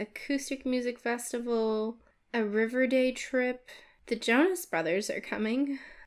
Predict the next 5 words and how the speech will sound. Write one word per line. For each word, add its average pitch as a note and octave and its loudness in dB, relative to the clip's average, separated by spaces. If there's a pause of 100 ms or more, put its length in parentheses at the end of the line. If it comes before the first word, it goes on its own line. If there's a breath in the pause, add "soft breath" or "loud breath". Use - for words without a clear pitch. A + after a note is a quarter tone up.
(160)
Landmark A#3 -2
walking A3+ -2
tours, B3 -2
Duck G3 -6
Fest, A#3+ -4